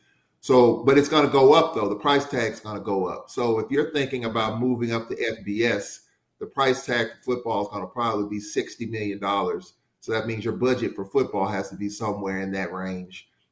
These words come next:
And can you see that happening? I mean, just being realistic, I mean, probably not. And, you know, we've talked about it on, on, on your show a couple weeks ago. Not gonna happen. It'll be, it'll be talked about. But I'm just impressed with this, where we are as a conference,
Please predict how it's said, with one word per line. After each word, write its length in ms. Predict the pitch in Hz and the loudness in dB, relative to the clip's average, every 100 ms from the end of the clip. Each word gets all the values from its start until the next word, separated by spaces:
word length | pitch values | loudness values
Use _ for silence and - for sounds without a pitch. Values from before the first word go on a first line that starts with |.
| _ | _
And 240 | 107 98 95 | -8 -8 -4
can 200 | 127 113 | -2 -2
you 100 | 113 | -4
see 220 | - 117 | -4 -2
that 240 | 110 101 | 0 0
happening? 580 | 104 104 107 87 90 - _ - | 0 0 0 -4 -10 -10 _ -8
I 40 | |
mean, 160 | 139 131 | -4 0
just 200 | 143 117 | 0 0
being 240 | 123 110 | 0 0
realistic, 640 | 104 95 101 113 - 98 92 - | 0 0 0 0 0 -4 -6 -12
I 40 | |
mean, 200 | 92 101 | -10 -10
probably 400 | - 127 104 92 | 0 2 2 0
not. 360 | 92 90 107 - - _ _ _ - | -4 -2 -2 -4 -12 _ _ _ -6
And, 260 | 101 101 | -4 -2
you 60 | 107 | 0
know, 60 | 104 | 2
we've 180 | 120 | 2
talked 240 | 120 113 110 | 2 2 2
about 320 | 101 101 107 | 2 2 2
it 80 | 104 | -2
on, 260 | 90 98 - | -4 -8 -6
on, 260 | 98 104 - | -8 -8 -8
on 160 | 98 | -6
your 140 | 104 123 | -2 -2
show 260 | - 107 | 0 -2
a 60 | 113 | 0
couple 240 | 98 120 | -4 -2
weeks 180 | 131 127 | -2 -2
ago. 180 | - 92 | -4 -4
Not 240 | 131 120 | -2 -2
gonna 160 | 101 87 | -4 -6
happen. 480 | 98 98 - 113 113 _ _ | -2 -2 -2 -6 -8 _ _
It'll 280 | - 143 123 | 0 2 2
be, 200 | 123 - - - | 0 -6 -10 -2
it'll 180 | 135 135 | 2 2
be 100 | 104 | 0
talked 320 | 104 92 - | 0 -2 -2
about. 420 | 92 92 92 - _ _ - | -2 -2 -2 -10 _ _ -2
But 120 | 123 | 4
I'm 200 | 143 180 | 6 6
just 200 | 170 - | 4 2
impressed 500 | 139 - 143 131 - | 0 2 4 4 2
with 200 | 120 113 | -2 -2
this, 180 | 113 104 | -4 -2
where 240 | 117 127 120 | 4 4 4
we 180 | 120 | 2
are 220 | 110 107 110 | 2 2 0
as 100 | 104 | -2
a 40 | |
conference, 760 | - 113 113 110 104 101 - | -4 0 0 -2 -6 -8 -14